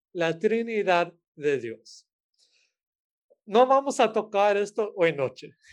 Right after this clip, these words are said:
<laughs> Esto va a venir en el futuro y vamos a tomar toda una noche para hablar sobre lo, porque es muy importante para que entendamos lo que es y lo que no es.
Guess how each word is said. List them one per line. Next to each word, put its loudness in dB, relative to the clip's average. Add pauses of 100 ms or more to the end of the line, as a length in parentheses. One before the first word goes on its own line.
(100)
<laughs> -6 (460)
Esto 4
va 4
a 0
venir -6
en -4
el -6
futuro -8 (340)
y -4
vamos -4
a -6
tomar -6 (200)
toda 4
una -2
noche -4 (240)
para 0
hablar -2
sobre -12
lo, -18 (320)
porque 0
es -2
muy 0
importante -4
para -6
que -6
entendamos -6 (220)
lo 2
que -8
es -2 (300)
y -6
lo 0
que -2
no -4
es. -20